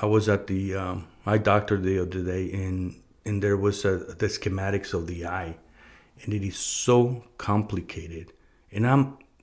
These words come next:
in awe. I'm, I'm just looking at the schematics of the eye, and I'm going, "Wow, look at the design." There were, like,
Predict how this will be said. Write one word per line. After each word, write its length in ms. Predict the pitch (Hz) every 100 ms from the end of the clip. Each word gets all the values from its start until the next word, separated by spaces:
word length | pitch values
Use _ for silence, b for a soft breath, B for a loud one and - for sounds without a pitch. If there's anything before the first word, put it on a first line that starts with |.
| _ _ _ _ _ _ _ _ _ _ _ -
in 160 | 113
awe. 460 | 95 95 92 80 82 - b b b b
I'm, 220 | 110 117 - _ _ _
I'm 120 | - 110
just 220 | 117 107
looking 220 | 113 107
at 160 | 101 -
the 80 |
schematics 580 | 98 - 95 95 101 -
of 80 | 85
the 140 | 87
eye, 140 | 92 110
and 120 | 98
I'm 140 | 98
going, 420 | 90 92 87 90 98
"Wow, 520 | 110 - - - -
look 200 | 110 117
at 60 | -
the 80 | 120
design." 680 | 101 92 95 101 110 92 - b b b b b b -
There 100 | 123
were, 80 |
like, 200 | 139 107